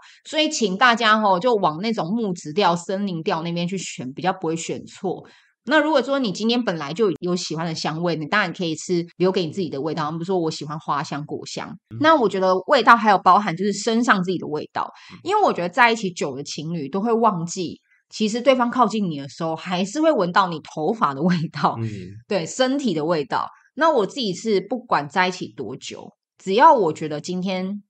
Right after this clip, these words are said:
Speaker 1: 天气比较热，
Speaker 2: 嗯。
Speaker 1: 我身上黏黏的，我一定是先去洗澡。就算今天我只是看到我的同事跟家人，我也会这么做。
Speaker 2: 嗯。
Speaker 1: 那更何况是我的情人，就是我应该是在他面前希望是表现出最好的那一面，所以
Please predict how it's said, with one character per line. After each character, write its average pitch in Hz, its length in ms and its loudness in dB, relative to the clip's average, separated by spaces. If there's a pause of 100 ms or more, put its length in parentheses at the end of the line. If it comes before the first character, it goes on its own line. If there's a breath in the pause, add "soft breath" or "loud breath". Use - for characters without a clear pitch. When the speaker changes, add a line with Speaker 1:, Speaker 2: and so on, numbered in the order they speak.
(120)
Speaker 1:
天 196 160 -4
气 202 100 -4
比 165 80 -6
较 139 140 -6
热， 151 280 -6 (180)
Speaker 2:
嗯。 110 100 -10 (160)
Speaker 1:
我 165 80 -6
身 220 140 0
上 226 160 4
黏 156 180 -4
黏 143 180 -8
的， 127 140 -10
我 135 160 -8
一 185 80 -10
定 247 240 0
是 226 100 -2
先 220 180 0
去 196 100 -6
洗 127 220 -10
澡。 - 260 -14 (220)
就 381 180 6
算 339 200 6
今 294 160 -2
天 294 160 2
我 180 140 0
只 170 160 -4
是 214 140 0
看 214 200 -2
到 208 120 4
我 151 100 0
的 127 80 -4
同 160 240 -4
事 180 160 -2
跟 180 160 -2
家 156 220 -2
人， 147 120 -8
我 185 140 -4
也 170 60 0
会 165 120 -2
这 156 120 -6
么 131 100 -8 (100)
做。 - 220 -10 (240 soft breath)
Speaker 2:
嗯。 113 220 -8
Speaker 1:
那 359 100 4
更 349 180 4
何 233 140 4
况 254 220 2
是 247 100 -4
我 175 160 2
的 151 80 -6
情 151 320 -8
人， 160 300 -10 (280)
就 233 120 -8
是 330 80 -2
我 196 480 -2
应 247 100 -6
该 285 180 0
是 285 260 -8
在 247 140 -6
他 233 140 2
面 247 180 -2
前 185 160 -4
希 208 220 -4
望 214 180 4
是 226 120 -8
表 175 180 -4
现 202 180 -4
出 185 220 -2
最 190 220 -2
好 156 140 -6
的 135 100 -10
那 147 120 -8
一 139 140 -10
面， 143 260 -10
所 233 160 -4
以 226 140 -4